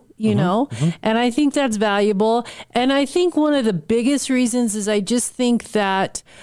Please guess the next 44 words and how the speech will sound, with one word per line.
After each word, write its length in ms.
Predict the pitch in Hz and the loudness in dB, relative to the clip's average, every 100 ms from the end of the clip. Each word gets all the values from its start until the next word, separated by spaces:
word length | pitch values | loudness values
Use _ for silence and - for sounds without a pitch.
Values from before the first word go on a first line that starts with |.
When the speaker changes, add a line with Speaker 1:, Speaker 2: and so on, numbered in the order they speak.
| - - - | -20 -18 -4
Speaker 1:
it's 220 | 233 220 | -2 0
not 220 | 254 269 220 | 0 0 0
like 300 | 240 226 - | 0 -2 -4
I'm, 400 | - 196 202 214 | -2 0 2 2
like, 240 | 202 190 190 | 2 0 0
the 100 | 180 | 0
one 260 | 180 190 196 | 2 2 2
with 160 | 190 - | 0 -4
expertise 680 | 185 - 180 170 185 190 - | -4 -4 -4 -2 -2 -2 -4
to 120 | 165 | -8
share 480 | - - 160 170 190 | -6 -4 -2 0 0
with 160 | 170 | -2
other 260 | - 180 175 | -2 0 0
women. 400 | 165 180 214 233 | 2 2 2 2
It's 280 | 185 208 - | 0 -2 -2
that 340 | 214 214 - - - - - | -2 -2 -4 -8 -20 -18 -4
we 300 | 202 247 311 | 0 2 2
as 120 | 247 | 2
women 280 | 254 269 254 | 2 2 2
are 100 | 220 | 0
in 220 | 185 208 | 2 2
this 180 | 185 156 | 2 0
journey 600 | 175 196 226 233 180 160 | 0 2 2 2 2 2
and 220 | 208 196 | 2 2
we 80 | 214 | 2
can 160 | 208 196 | 0 -2
share 300 | - 233 214 | 0 0 0
our 80 | |
stories 800 | 196 - 233 240 247 220 185 175 | 0 -4 -2 0 2 2 2 0
and 220 | - 196 196 | 0 0 2
we 140 | 220 | 0
can 360 | 214 214 208 196 - - | 0 0 0 -2 -8 -10
share 340 | - 269 247 226 | -4 0 2 2
the 120 | 208 | 0
truth 560 | - - 294 311 - | -2 0 2 2 0
that 360 | 208 - 226 170 | -4 -2 -2 0
we 260 | 202 226 208 | 2 2 2
have 180 | 208 - | 0 -2
found 560 | - 220 226 233 208 | -4 0 2 2 2
that 180 | 190 131 | 0 0
works 460 | 180 220 247 - 220 | 0 0 -2 -4 -2
in 80 | |
our 180 | 185 180 | 0 2
life 360 | 180 180 185 | 2 0 -2